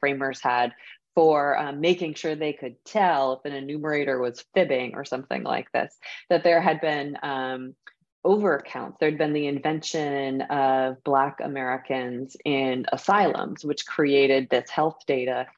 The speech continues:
claiming that there was a disproportionate number of Black Americans,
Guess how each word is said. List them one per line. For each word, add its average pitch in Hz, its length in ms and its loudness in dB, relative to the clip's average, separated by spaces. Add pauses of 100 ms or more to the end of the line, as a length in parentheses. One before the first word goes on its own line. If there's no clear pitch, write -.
(300)
claiming 151 400 0
that 131 140 -2
there 135 120 0
was 131 120 -4
a 127 60 0
disproportionate 131 1000 -4
number 127 600 -2 (240)
of 135 160 -2
Black 120 260 0
Americans, 120 920 -4